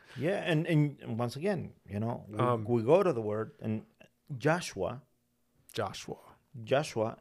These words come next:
Speaker 1: is, you know, he's the one that followed leadership after Moses.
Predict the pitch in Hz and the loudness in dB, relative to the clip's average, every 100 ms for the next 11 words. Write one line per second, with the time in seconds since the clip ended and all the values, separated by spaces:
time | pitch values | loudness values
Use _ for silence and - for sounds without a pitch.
0 | - 117 - - - _ 110 123 120 113 | -6 -6 -6 -12 -20 _ -4 0 0 -2
1 | - _ - _ _ _ _ _ _ _ | -6 _ -20 _ _ _ _ _ _ _
2 | _ _ _ - 247 175 156 175 165 143 | _ _ _ -6 -2 2 6 6 4 2
3 | - - 160 160 139 156 139 - 139 131 | 2 2 4 4 2 0 -2 -4 -2 -2
4 | - 131 104 131 196 - - - | -2 -2 0 -2 -4 -8 -12 -16